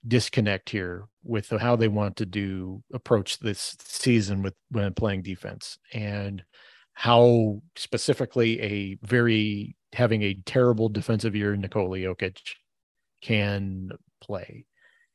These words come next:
And I think that to me was kind of an anecdote, uh, kind of a visual anecdote about the way things have gone the first four games.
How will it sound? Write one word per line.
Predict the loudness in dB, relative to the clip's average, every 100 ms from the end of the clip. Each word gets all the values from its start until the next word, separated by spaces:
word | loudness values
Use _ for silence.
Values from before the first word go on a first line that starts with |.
| _ _
And | -2 2 2 2 0 -4 -8 -14 _ _
I | -2 -2
think | 2 0 2
that | 2 2 2
to |
me | 4 4
was | 4 0
kind | 2 2 2
of |
an | -2
anecdote, | 0 0 0 0 -2 -2 -8 -18 -20 _ _ _ _ -2
uh, | 0 0 2
kind | 2
of | 2
a | -2
visual | 0 4 4 4 0 2 0
anecdote | -2 -2 -2 -4 -4 -6 -8
about | 0 0 0 -6 -8
the |
way | -2 0 0
things | 0 -2 -2
have | -4
gone | -4 -4
the | -8
first | -8 -8 -8
four | -12 -6
games. | 2 4 6 4 2 -2